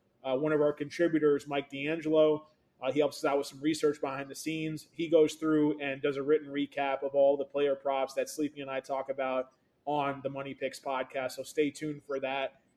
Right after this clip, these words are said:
as well. Um, just some housekeeping things before we wrap it up here with D S T. Uh, we've got a lot of new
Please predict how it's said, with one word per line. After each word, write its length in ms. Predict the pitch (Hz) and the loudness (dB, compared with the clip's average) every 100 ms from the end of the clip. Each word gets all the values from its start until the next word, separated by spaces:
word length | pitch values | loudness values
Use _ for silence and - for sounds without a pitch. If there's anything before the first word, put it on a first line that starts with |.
| _ | _
as 200 | 143 139 | -2 0
well. 440 | 151 156 151 151 147 | 4 6 8 6 2
Um, 240 | 139 135 - _ _ _ _ - - | -2 -2 -10 _ _ _ _ -20 -4
just 200 | - 180 | 0 2
some 100 | 175 | 0
housekeeping 540 | 156 165 - 170 160 147 | 2 2 2 -2 -2 2
things 240 | 156 143 | 2 2
before 240 | 139 160 | 2 4
we 40 | 156 | 4
wrap 280 | 139 139 143 | 4 2 2
it 60 | |
up 140 | 143 139 | 2 2
here 140 | 147 | 2
with 140 | 139 | 2
D 160 | 143 143 | 2 2
S 180 | 131 - | 2 0
T. 400 | 175 170 160 - - _ _ | 0 2 0 -4 -20 _ _
Uh, 300 | 135 123 120 107 156 | -4 -4 -4 -6 -2
we've 140 | 147 | 4
got 140 | 170 | 6
a 60 | 151 | 8
lot 240 | 147 160 | 8 8
of 80 | 165 | 6
new 180 | 165 | 2